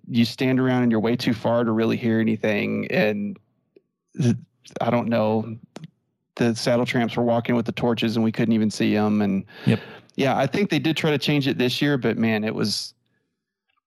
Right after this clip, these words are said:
Speaker 1: yep. <laughs>
Speaker 2: So that, that's about all,
Speaker 1: I'm, I'm,
Speaker 2: all I
Speaker 1: I don't
Speaker 2: wanna
Speaker 1: wanna
Speaker 2: get
Speaker 1: say
Speaker 2: into
Speaker 1: too
Speaker 2: that.
Speaker 1: much. I don't wanna say that. That's all I wanna say about it.
Speaker 2: Yeah.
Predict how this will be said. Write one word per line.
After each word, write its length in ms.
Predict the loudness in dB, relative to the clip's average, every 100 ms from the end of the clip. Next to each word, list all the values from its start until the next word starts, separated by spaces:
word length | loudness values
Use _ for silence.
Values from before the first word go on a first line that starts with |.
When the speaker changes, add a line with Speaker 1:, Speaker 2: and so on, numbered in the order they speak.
| _ _ _ _ _ _ _ _ -20 -6
Speaker 1:
yep. 380 | 0 0 0 -6 _ _ -2
<laughs> 40 | 2 2 0 -2 -6 -6 -8 -10 -10 -12 -6
Speaker 2:
So 200 | -2 0
that, 220 | 0 0
that's 200 | 0 0
about 160 | 0 0
all, 100 | 0
Speaker 1:
I'm, 140 | 0 2
I'm, 100 | 2
Speaker 2:
all 80 |
I 60 | 2
Speaker 1:
I 40 |
don't 100 | 2
Speaker 2:
wanna 140 | 2 2
Speaker 1:
wanna 20 |
Speaker 2:
get 100 | 2
Speaker 1:
say 120 | 0
Speaker 2:
into 100 | 0
Speaker 1:
too 80 | 0
Speaker 2:
that. 60 | 0
Speaker 1:
much. 420 | 0 -2 -4 0 0 2
I 60 |
don't 100 | 0
wanna 120 | 0 0
say 160 | 0
that. 220 | 0 0 -2
That's 340 | 0 -2 -2
all 280 | -2 0 2
I 100 | 2
wanna 240 | 0 -2
say 220 | -2 -2
about 240 | -2 -2 -6
it. 100 | -10 0
Speaker 2:
Yeah. 220 | 2 2